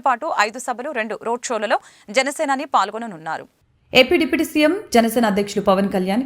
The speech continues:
ఈ నెల పదహారు, పదిహేడవ తేదీల్లో రెండు రోజుల పాటు మహారాష్ట్ర అసెంబ్లీ ఎన్నికల ప్రచారంలో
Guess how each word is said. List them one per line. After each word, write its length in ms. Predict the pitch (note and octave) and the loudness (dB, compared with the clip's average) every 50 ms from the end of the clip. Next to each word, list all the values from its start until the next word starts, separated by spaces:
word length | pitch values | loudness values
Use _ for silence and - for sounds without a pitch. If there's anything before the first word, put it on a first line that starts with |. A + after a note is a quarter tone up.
| - | 2
ఈ 40 | A3 G#3 | 2 2
నెల 120 | G#3 G#3 G#3 G#3 | 2 4 2 0
పదహారు, 340 | F#3+ F#3+ - G3+ F#3 - - - | 0 0 -2 -2 -2 0 2 2
పదిహేడవ 320 | F#3 F#3 G3 G3+ F#3+ F#3+ F#3+ F3+ | 2 4 4 2 2 0 0 0
తేదీల్లో 300 | F3 E3 F3+ F3+ B3 F4+ - - | -2 -2 -2 -2 -4 -2 0 2
రెండు 180 | G#3 G3 G3 G3+ | 4 4 4 2
రోజుల 200 | G3 F#3+ F#3 F3+ E3 E3+ | 0 -2 -4 -4 -2 -2
పాటు 220 | D#3+ D#3+ - E3+ - - - - - _ - G#3+ | -2 -2 -4 -6 -8 -10 -16 -20 -10 _ 2 4
మహారాష్ట్ర 460 | A3 A#3 C4 A#3+ G#3 E3+ - - F#3 - - F#3 | 4 4 4 2 2 0 -2 -4 -2 -2 0 0
అసెంబ్లీ 260 | - G3+ G3+ G3 F#3 F3 | 0 0 0 2 2 0
ఎన్నికల 240 | F3+ F3 - F3+ E3 E3 | 0 0 0 -2 0 0
ప్రచారంలో 460 | E3 D#3+ - F#3 E3+ F3 F#3 A#3 | -2 -2 -2 -2 -2 0 2 2